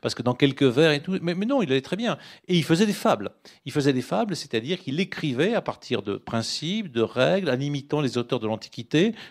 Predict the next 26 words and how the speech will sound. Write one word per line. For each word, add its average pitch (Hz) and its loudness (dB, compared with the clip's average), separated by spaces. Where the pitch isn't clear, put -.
ou 202 2
du 170 0
Moyen-Âge, 151 2
selon 208 2
des 160 4
principes, 170 -2
pour - -2
plaire 233 4
à 156 4
son 170 2
public 147 -4
et 190 4
en 190 6
riant 170 2
avec 165 -2
lui-même 139 -2
et - -10
avec 107 -4
son 117 -8
public, 151 -4
de 147 2
choses 202 2
qui 208 0
ne 202 2
sont 175 -4
pas 233 -4